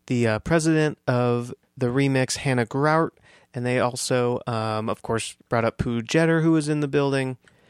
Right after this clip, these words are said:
and Jim Moran, the head coach of the Remix. He's been a head coach for the Blazers before, actually, if you didn't catch that, uh, but started,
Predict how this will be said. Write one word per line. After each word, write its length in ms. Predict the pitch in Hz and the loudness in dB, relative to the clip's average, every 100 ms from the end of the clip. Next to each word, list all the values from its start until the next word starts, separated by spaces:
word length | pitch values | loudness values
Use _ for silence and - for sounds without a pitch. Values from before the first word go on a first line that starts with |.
| _ | _
and 300 | - 117 107 | 0 2 2
Jim 240 | 104 135 120 | 0 0 0
Moran, 560 | 113 123 135 131 131 | -2 -2 0 0 -2
the 220 | 120 110 104 | 0 -2 0
head 300 | - 113 - | -2 -4 -4
coach 440 | - 180 175 - | 0 0 2 0
of 120 | 160 | 0
the 80 | 156 | 0
Remix. 720 | 151 151 143 147 - - - | 2 2 2 0 -2 -6 -8
He's 220 | 156 175 | -6 -6
been 380 | 151 147 139 131 | 0 2 2 0
a 100 | 131 | 0
head 160 | 127 123 | -2 0
coach 180 | 135 - | -2 -2
for 120 | 117 | -6
the 40 | |
Blazers 420 | 107 123 160 147 | 2 2 4 0
before, 380 | - 120 123 120 | 0 -2 0 0
actually, 360 | 113 113 - 117 | 0 -2 -2 -2
if 100 | - | -2
you 220 | 117 110 | -6 -6
didn't 320 | 104 120 117 | -2 -4 -4
catch 340 | - 190 - - | -4 -4 -4 -2
that, 320 | 160 147 - - - - - _ | 0 -2 -6 -20 -20 -20 -20 _
uh, 220 | 127 113 | 0 0
but 160 | 107 110 | 0 -4
started, 640 | - 165 160 139 127 127 | 0 2 4 2 0 -4